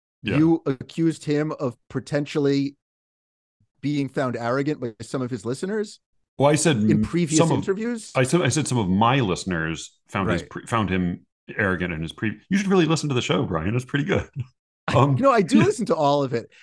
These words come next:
Speaker 2: My, the one time I, the, the, the one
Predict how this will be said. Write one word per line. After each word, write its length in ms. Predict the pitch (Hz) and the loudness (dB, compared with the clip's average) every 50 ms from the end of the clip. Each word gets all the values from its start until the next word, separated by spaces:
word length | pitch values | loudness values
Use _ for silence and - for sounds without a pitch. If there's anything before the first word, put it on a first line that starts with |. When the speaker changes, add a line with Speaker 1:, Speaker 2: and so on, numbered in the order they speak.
| - - | -16 -2
Speaker 2:
My, 200 | - 175 208 233 | 0 2 2 4
the 100 | 180 208 | 4 2
one 360 | 220 190 180 202 247 277 277 | 2 2 0 0 0 -2 -4
time 380 | - - - 220 233 233 233 208 | -6 -6 -6 -6 -4 -4 -4 -2
I, 180 | 185 180 175 175 | -2 -2 -4 -4
the, 160 | 175 156 165 160 - _ _ _ _ _ - | -6 -8 -8 -8 -10 _ _ _ _ _ -4
the, 160 | 123 170 185 - | -2 -2 -2 0
the 140 | 151 156 | -2 -2
one 600 | 156 143 135 170 185 202 220 220 220 214 185 - | -2 0 0 0 2 2 2 2 0 0 -2 -4